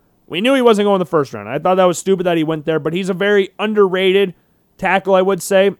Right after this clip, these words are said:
I didn't put him in my last top ten, but there's a lot of good tackles in this draft. So it's not really an indictment on him. It's more of how deep this tackle class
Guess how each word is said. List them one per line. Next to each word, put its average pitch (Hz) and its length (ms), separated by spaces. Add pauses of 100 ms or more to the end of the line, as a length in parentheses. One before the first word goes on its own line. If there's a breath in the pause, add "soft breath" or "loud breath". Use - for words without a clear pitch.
I 175 100
didn't 208 180
put 190 140
him 202 100
in 202 60
my 202 100
last 196 340
top 196 220
ten, 202 380 (760)
but 170 380 (300 soft breath)
there's 196 180
a 202 60
lot 208 180
of 196 80
good 190 100
tackles 165 420
in 117 60
this 107 120
draft. - 280
So 156 200
it's 170 380
not 214 200
really 208 280
an 180 60
indictment 175 580
on 170 160
him. 185 380 (380)
It's 185 240
more 196 240
of 165 180 (240)
how 190 220
deep 180 340
this 156 180
tackle 170 400
class 139 440